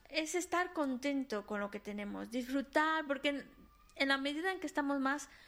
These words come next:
satisfechos con lo que tenemos, decimos, "Esto es lo que tengo, esto es lo que voy a aprovechar", y, mm, estar contento por el hecho de tenerlo. Eso va a hacer de nuestra mente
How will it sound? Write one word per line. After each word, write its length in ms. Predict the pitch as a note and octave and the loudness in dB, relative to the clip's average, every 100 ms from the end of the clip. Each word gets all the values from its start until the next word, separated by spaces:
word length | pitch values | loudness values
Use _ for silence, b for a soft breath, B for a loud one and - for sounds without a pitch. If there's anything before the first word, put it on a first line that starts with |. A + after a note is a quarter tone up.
| B | B
satisfechos 1000 | - C4 - B3+ - D4 D4+ - A#3 A3 | 2 2 2 -4 0 0 0 0 -2 -2
con 140 | A3+ | -2
lo 100 | G#3+ | -2
que 120 | G#3+ | -4
tenemos, 400 | - G#3+ C#4 D4 | -4 -2 0 0
decimos, 340 | B3+ C4 C4 - | -2 0 0 0
"Esto 240 | D#4 D#4+ F4+ | -2 0 0
es 60 | |
lo 120 | D#4+ D4 | 0 0
que 100 | C#4+ | 0
tengo, 500 | D4 C#4+ D4 G#4 B B B B B - | 0 2 -2 -2 B B B B B -4
esto 260 | A#3+ A#3+ | -2 0
es 40 | C#4 | 0
lo 120 | C4+ | 2
que 100 | B3+ | 2
voy 280 | A3 C#4+ D4+ | 2 2 2
a 220 | D4+ C#4+ - | 2 0 2
aprovechar", 760 | C4+ C#4 C4+ C4 C4 D#4 E4 G#4+ B B B B - | 2 2 2 2 0 0 2 0 B B B B -4
y, 260 | C#4+ D4 | -2 -2
mm, 320 | C4+ C4 C4+ - _ _ | -4 -6 -8 -12 _ _
estar 380 | - C4 D4+ E4 - - _ - | -6 2 2 2 -4 -20 _ 0
contento 640 | D4+ C4+ D#4+ E4 F#4+ F#4 | 2 2 -2 0 -2 0
por 120 | C#4+ | 0
el 120 | C4 | 2
hecho 240 | D4 D4 F#4 | 2 2 0
de 120 | D4 | 0
tenerlo. 580 | A#3+ A#3 A3+ A3 F#3+ - - - - | -2 -2 -2 -4 -10 -12 -20 -18 -2
Eso 260 | D#4 E4+ | 0 0
va 180 | D#4 C#4 | 0 0
a 20 | |
hacer 420 | C#4 - C#4 C4 B3 | -2 -2 0 0 -2
de 80 | |
nuestra 400 | A3+ C4+ D4+ C4+ | -2 -2 -2 -2
mente 480 | A#3 G#3+ G#3+ A#3 C4+ | 0 -2 -2 -2 -2